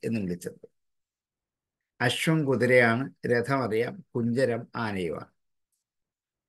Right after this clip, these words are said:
പത്യശ്വരഥ കുഞ്ചരൈഹി ആതതായിഭിഹി ഉത്സൃഷ്ടാഹ. ആതതായികൾ, ഭഗവത്ഗീതയിൽ പറയുന്ന ആതതായി അല്ല ഇവിടെ.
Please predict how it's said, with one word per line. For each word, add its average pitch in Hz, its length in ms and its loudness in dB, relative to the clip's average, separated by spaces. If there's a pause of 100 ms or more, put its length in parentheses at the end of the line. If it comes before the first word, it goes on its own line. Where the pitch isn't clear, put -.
പത്യശ്വരഥ 135 1160 2
കുഞ്ചരൈഹി 110 1200 -2 (2750)
ആതതായിഭിഹി 147 1600 4
ഉത്സൃഷ്ടാഹ. 120 1120 -2 (1200)
ആതതായികൾ, 131 1500 0 (1120)
ഭഗവത്ഗീതയിൽ 143 920 2
പറയുന്ന 135 340 2
ആതതായി 120 580 -2
അല്ല 117 460 -4
ഇവിടെ. 110 500 -2